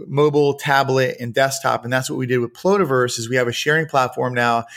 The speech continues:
where this motion art can be shared in H D. Um, so it's the only platform that you could, you know, view high quality H D images across all platforms.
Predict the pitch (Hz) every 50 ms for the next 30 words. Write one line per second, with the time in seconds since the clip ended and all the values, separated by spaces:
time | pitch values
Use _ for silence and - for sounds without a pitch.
0 | - - - _ - 127 135 131 127 127 123 123 123 - - 139 147 147 143 -
1 | 143 139 135 131 - - 135 127 - - - 135 135 135 131 135 131 131 123 117
2 | - - - - 131 135 127 107 95 98 - _ _ _ _ - _ _ - -
3 | - 117 120 120 120 120 120 117 - - - 135 123 - 135 143 156 160 156 151
4 | 151 - 143 143 143 139 - 139 139 135 123 127 123 131 117 110 123 120 - -
5 | _ - 139 131 123 120 110 110 120 131 131 127 127 123 123 123 - - - -
6 | _ - - 139 139 135 - - 147 135 131 131 127 123 123 127 123 123 - -
7 | - - 127 131 127 123 113 123 120 113 127 123 - 139 127 120 120 - 120 113
8 | - - 123 123 117 - - 127 117 117 117 -